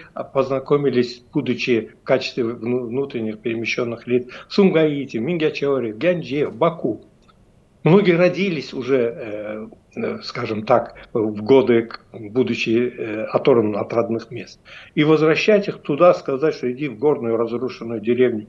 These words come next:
и живи там». Это невозможно. То есть надо создать такие условия, высокие стандарты жизни,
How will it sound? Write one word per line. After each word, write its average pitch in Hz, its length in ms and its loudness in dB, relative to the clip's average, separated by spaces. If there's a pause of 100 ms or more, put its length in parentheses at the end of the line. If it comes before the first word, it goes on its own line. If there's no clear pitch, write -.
(200)
и 123 60 -6
живи 143 260 0
там». - 240 -8
Это - 220 -6
невозможно. 127 560 2 (460)
То - 60 -6
есть - 120 -8
надо 170 300 4
создать 131 600 -2
такие 170 420 -4
условия, 180 600 -2
высокие 143 500 -6
стандарты 127 640 -4
жизни, 117 440 -8